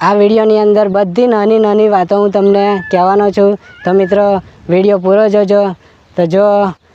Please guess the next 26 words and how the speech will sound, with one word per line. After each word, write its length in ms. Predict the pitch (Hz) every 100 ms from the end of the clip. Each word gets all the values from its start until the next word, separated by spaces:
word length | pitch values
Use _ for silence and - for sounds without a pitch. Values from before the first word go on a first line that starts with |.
| _ -
અહીંયા 300 | 180 196 196
આગળ 360 | 180 196 202 214
મસ્ત 460 | 196 170 190 - 190
કંકોડીના 1040 | 175 180 165 190 185 190 190 190 190 170
છોડવા 580 | - _ - 170 175 170
થયા 280 | 170 170
છે, 120 | 165 175
આપ 160 | 165
જોઈ 200 | 160 180
શકો 280 | 175 170 165
છો. 280 | 151 170 170 - - _ _ _ _ _ _ _ _ _ - _ -
કંકોડા 400 | 160 165 190 185
પણ 220 | 190 190
હજુ 180 | 180 180
થયા 260 | 180 180 190
નથી. 480 | 202 185 202 196 - - _
જ્યારે 300 | 131 151 175
કંકોડા 480 | 180 170 170 190 196
થશે 300 | 175 185 233
ને, 180 | 226 180
ત્યારે 480 | 170 170 185 196 180 - - _ -
કંકોડા 760 | 175 175 196 196 196 196 202 - _ _
તોડીને 380 | 180 185 208 220
મસ્ત 360 | 185 190 - -
એનું 260 | 190 196
શાક 280 | 190 165 175